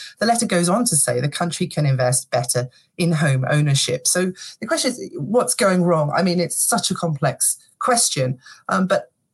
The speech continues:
how should the government be investing to address so many of the social problems and inequalities we see? Michael, can I come to you?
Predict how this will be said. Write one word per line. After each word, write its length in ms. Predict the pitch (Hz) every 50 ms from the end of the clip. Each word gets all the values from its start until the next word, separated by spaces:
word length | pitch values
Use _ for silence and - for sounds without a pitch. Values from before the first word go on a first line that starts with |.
| _
how 220 | - - 262 277 254
should 220 | - - 254 226
the 80 | - 190
government 480 | 185 170 165 151 135 127 - - 147
be 260 | - 190 180 156 - -
investing 560 | 165 180 165 156 151 143 - - - 135 127 127
to 120 | - 160
address 380 | 151 143 143 151 147 143 139 -
so 240 | - - - 185 196
many 300 | 185 180 170 170 165 147
of 100 | 139 131
the 80 | -
social 420 | 143 - - 139 131 135 - - 139
problems 520 | - - 135 127 131 135 127 131 131 - -
and 100 | 160 151
inequalities 880 | 151 160 156 151 - - 151 139 135 139 - - 131 127 135 - -
we 140 | 135 135 127
see? 400 | - - - 156 139 135 131 131 _ _ _ _ _ _ _ _ _ -
Michael, 400 | 226 202 202 196 - 165 147 143
can 160 | - 202 196
I 60 | 196
come 160 | - 214 208
to 140 | 202 - 226
you? 220 | 190 156 147 147